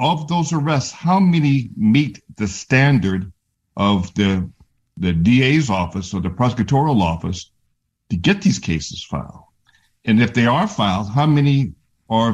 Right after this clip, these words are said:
are, are, are, are, um, are convicted? And, and you will, and you will get the, you will find that the answers may not be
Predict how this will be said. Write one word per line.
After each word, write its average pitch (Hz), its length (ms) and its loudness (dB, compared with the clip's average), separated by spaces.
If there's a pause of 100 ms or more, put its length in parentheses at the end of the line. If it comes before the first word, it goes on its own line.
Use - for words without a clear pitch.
are, 104 400 0
are, 104 320 0
are, 98 440 0
are, 95 380 2
um, 87 360 2
are 107 160 2
convicted? 135 640 0 (840)
And, 110 300 2
and 107 160 2
you 139 140 2
will, 143 280 2 (100)
and 123 220 2
you 135 140 2
will 151 220 2 (140)
get 127 380 -4
the, 104 400 2
you 113 100 2
will 131 140 2
find 135 640 0 (280)
that 104 80 -2
the 95 120 -4
answers 143 400 0
may 127 160 2
not 123 240 0
be 123 320 0